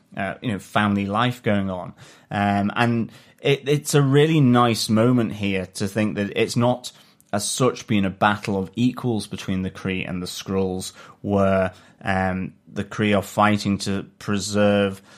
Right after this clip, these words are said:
their borders, as they say, because the Skrulls can effectively infiltrate,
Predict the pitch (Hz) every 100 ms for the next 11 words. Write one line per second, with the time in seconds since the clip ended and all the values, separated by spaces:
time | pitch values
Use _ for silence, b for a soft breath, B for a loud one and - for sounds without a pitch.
0 | B - 104 101 98 95 92 - - 110
1 | 110 107 104 101 95 92 95 98 92 -
2 | 117 113 104 98 95 - 92 - - 107
3 | 98 - 92 95 - 101 - 107 95 -
4 | 101 101 104 104 - 92 90 -